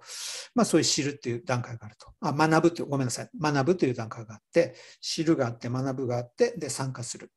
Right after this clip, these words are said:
で、参加するは、「一票入れてくれ」ではなくて、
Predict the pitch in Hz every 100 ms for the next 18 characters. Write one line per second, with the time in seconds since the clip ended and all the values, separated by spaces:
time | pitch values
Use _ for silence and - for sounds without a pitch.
0 | _ 180 170 196 196 214 214 247 254 202
1 | - - - 214 - 180 160 151 156 165
2 | 175 175 156 147 131 143 - 139